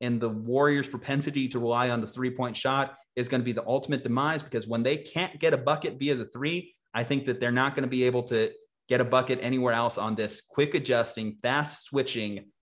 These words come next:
Dallas Mavericks team. Jason Kidd's done a great job with this team. The role players are rounding into form.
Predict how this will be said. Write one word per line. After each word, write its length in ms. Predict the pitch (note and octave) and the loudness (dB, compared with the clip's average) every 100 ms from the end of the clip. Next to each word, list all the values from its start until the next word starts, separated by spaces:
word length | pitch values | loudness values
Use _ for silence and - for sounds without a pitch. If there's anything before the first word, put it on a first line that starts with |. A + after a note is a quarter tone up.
| _ | _
Dallas 400 | A#2 B2 C3 B2+ | 2 4 4 2
Mavericks 460 | A#2 A#2+ A#2 A2 - | -2 -2 -2 -4 -6
team. 500 | - D3 D3+ D#3 D3+ - | -2 0 0 -4 -6 -4
Jason 260 | A#2+ G2+ | -4 -4
Kidd's 240 | G#2 A2+ - | -6 -6 -4
done 140 | G#2+ | -6
a 40 | |
great 240 | F#2+ A#2+ - | -2 -2 0
job 240 | C3 C3 | 2 2
with 120 | B2+ | 0
this 160 | B2+ A#2+ | -4 -6
team. 440 | B2+ B2 B2 B2 - _ | -4 -2 -2 -6 -12 _
The 80 | A2 | -8
role 260 | G#2+ A#2 C3 | 2 2 2
players 480 | C3+ B2+ B2+ B2 A#2 | 2 4 4 2 2
are 360 | A2+ A2+ - - - | 2 0 -4 -16 -12
rounding 460 | A#2 B2 B2 B2 | -2 2 2 2
into 140 | B2 A2+ | -2 -4
form. 540 | - B2 B2 B2 | -4 -2 2 0